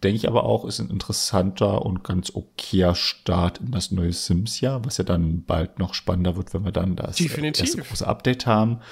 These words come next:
Speaker 1: und das erste große Erweiterungspack haben.
Speaker 2: Ja,
Speaker 1: Ich freue mich
Speaker 2: ich bin
Speaker 1: tatsächlich
Speaker 2: so
Speaker 1: sehr,
Speaker 2: gespannt.
Speaker 1: au-, darauf endlich wieder ein Erweiterungspack zu haben.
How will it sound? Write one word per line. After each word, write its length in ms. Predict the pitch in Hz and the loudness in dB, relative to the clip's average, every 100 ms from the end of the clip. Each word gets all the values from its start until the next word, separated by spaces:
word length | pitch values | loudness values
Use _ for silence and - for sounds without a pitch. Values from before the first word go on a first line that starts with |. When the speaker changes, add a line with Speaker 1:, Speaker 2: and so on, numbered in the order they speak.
| - - - | -18 -20 -8
Speaker 1:
und 240 | - 90 90 | 0 0 0
das 100 | 90 | -2
erste 220 | 85 90 | -2 -2
große 240 | - 87 | -4 -2
Erweiterungspack 580 | 87 - 98 98 - - | 0 0 0 -2 0 2
haben. 140 | 185 185 | 4 4
Speaker 2:
Ja, 0 | |
Speaker 1:
Ich 140 | 180 | 4
freue 180 | 180 - | 2 2
mich 20 | |
Speaker 2:
ich 60 | - | 2
bin 80 | - | 2
Speaker 1:
tatsächlich 140 | 175 | 2
Speaker 2:
so 80 | 160 | 4
Speaker 1:
sehr, 80 | 85 | 4
Speaker 2:
gespannt. 380 | 87 95 - 92 | 4 4 4 2
Speaker 1:
au-, 60 | 82 | 2
darauf 420 | 87 92 82 - | 2 2 0 2
endlich 440 | 101 92 104 90 | 4 4 2 -2
wieder 220 | 95 - 90 | 2 2 2
ein 120 | 85 | 0
Erweiterungspack 600 | 82 90 90 87 - - | 0 2 0 0 -2 0
zu 80 | 98 | 2
haben. 220 | 92 | 2